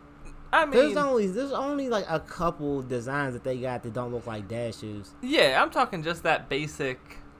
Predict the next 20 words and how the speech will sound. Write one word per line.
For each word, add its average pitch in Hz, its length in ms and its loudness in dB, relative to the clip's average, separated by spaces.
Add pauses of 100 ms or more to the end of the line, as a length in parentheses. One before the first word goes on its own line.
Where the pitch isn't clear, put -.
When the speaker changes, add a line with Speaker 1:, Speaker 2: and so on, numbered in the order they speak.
(100)
Speaker 1:
I 160 100 6
forget 160 260 0
what, 135 260 0
I 147 140 4
know 160 140 0
their 127 140 0
number 120 300 0
Speaker 2:
Hey, 170 180 -2
yeah, 180 100 2
Speaker 1:
scheme. 139 100 2
Speaker 2:
what 190 100 2
if 285 140 0
he's 302 220 0
just, 226 160 -8
like, 185 140 -4
a 127 80 -2
diehard 135 580 0
K-Swiss 123 560 0
wearer, 101 300 -6
yo? 101 280 -8